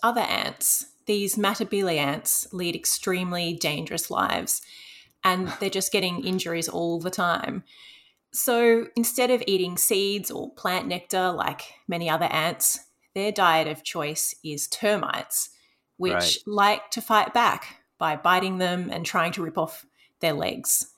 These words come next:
Speaker 1: So, um, yeah, a bit of a risky strategy. That means that when these packs of Matabele ants conduct hunting raids on termite nests, about a fifth of them come away missing at least one leg.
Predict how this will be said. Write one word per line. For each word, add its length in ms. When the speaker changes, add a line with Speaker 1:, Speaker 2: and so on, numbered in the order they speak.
Speaker 1:
So, 320
um, 320
yeah, 180
a 60
bit 100
of 80
a 60
risky 320
strategy. 580
That 200
means 380
that 180
when 640
these 280
packs 360
of 120
Matabele 600
ants 340
conduct 580
hunting 420
raids 280
on 140
termite 400
nests, 440
about 340
a 60
fifth 420
of 140
them 400
come 200
away 320
missing 340
at 100
least 380
one 220
leg. 400